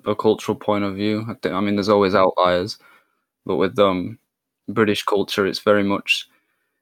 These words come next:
most people would prefer to avoid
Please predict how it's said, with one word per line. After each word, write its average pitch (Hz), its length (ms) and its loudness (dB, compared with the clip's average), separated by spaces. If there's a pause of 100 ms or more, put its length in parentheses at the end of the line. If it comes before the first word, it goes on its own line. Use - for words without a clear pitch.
(140)
most 120 500 4
people 113 240 0
would 107 260 -2 (540)
prefer 123 300 0
to 113 200 0
avoid 101 520 0